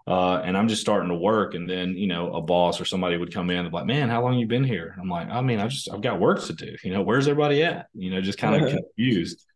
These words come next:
Speaker 1: Uh, and then, you know, the, at five o'clock, it's like a mass exodus to the parking lot. Everybody's, like, running out. And me, I'm just still, you know, if I have things to finish up or do, then I just continue to work on, uh, to get ahead for the next day.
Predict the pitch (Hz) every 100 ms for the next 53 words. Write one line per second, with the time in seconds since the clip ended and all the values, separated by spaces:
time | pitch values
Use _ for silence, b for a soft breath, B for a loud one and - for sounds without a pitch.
0 | _ _ _ - 110 107 104 104 101 110
1 | 110 123 107 92 98 90 90 85 - -
2 | - - 120 110 98 - 107 104 107 -
3 | 98 - 90 95 98 92 104 92 - 90
4 | 92 - 90 87 98 95 92 90 90 90
5 | 87 90 90 87 78 92 95 90 87 90
6 | 87 85 90 95 92 87 87 - 101 98
7 | 90 B B _ 101 95 110 117 107 110
8 | 104 101 113 104 110 101 101 85 92 104
9 | 110 87 95 95 - 92 107 101 90 95
10 | 90 92 101 107 107 - _ _ 92 90
11 | 90 90 98 95 98 - 90 92 87 -
12 | 90 98 87 87